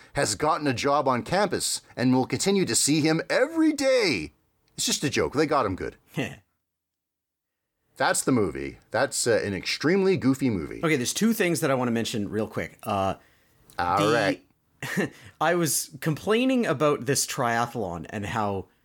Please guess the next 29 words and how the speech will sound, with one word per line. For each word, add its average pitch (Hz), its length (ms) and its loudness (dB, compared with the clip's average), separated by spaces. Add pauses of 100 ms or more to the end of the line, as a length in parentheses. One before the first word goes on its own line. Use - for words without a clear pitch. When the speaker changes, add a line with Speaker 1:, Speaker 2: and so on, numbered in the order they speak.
(260)
Speaker 2:
they 127 140 2
desperately 160 640 2
need 131 260 2
three 135 280 0
people 123 340 -4
per 120 180 -2
team, 110 520 -4 (380)
and 131 140 -2
then 120 160 0
t-, - 300 -12
team 127 100 -2
Speaker 1:
Yeah. 98 60 2
Speaker 2:
members 120 260 -2
are 120 160 -4
immediately 110 680 -2
start - 260 -2
getting 110 200 -2
eliminated. 113 560 -2 (920)
Speaker 1:
Right. 98 240 0
Speaker 2:
Did 208 220 0
you 381 220 0
notice 247 460 0
that 165 220 -2
as 180 180 0
they 180 100 0
switch - 500 -2
from, 123 360 -4 (580)
uh, 110 360 -2 (100)
skates - 680 -2